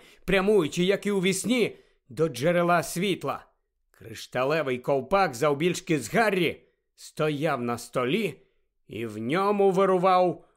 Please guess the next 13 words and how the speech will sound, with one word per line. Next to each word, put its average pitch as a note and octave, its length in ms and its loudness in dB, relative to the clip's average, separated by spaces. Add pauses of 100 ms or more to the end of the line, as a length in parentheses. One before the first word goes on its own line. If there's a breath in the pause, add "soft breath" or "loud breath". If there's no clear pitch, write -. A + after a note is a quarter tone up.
(160 soft breath)
буйний, B2+ 760 0
сліпучий F#3 920 0
вихор. F#3+ 680 -2 (640)
«Ой, A3+ 420 2 (440)
дивіться!» C4+ 800 0 (420)
вигукнула F3+ 800 0
Джинні, E3 600 0 (260 soft breath)
коли B3 340 4
вони G3+ 380 2
підійшли G#3 600 2
ближче, F#3 540 0
і E3+ 120 0
показала G3+ 840 0